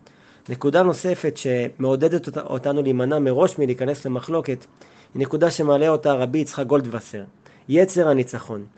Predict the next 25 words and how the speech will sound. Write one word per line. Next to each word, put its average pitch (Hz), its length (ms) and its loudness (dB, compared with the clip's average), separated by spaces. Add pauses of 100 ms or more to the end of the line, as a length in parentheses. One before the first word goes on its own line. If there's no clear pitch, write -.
(380)
מחלוקת 202 440 4
מתחילה 175 360 2
בדרך 160 340 2
כלל 165 180 0
מחילוקי 170 440 0
דעות, 175 340 2 (480)
אבל 139 200 4
מר-, 147 360 2
מהרגע 151 360 2
שזה 139 260 -2
מידרדר 135 600 0
והופך 135 340 -2
לוויכוח 143 760 0
ומחלוקת, 131 640 -2 (480)
הדיון 160 440 6
הוא 190 100 6
כבר 135 240 2
לא 160 160 6
ענייני 160 420 6
על 139 80 4
מה 147 160 4
נכון 139 360 0
יותר 156 300 2
ומה 135 180 0
צודק, 139 460 0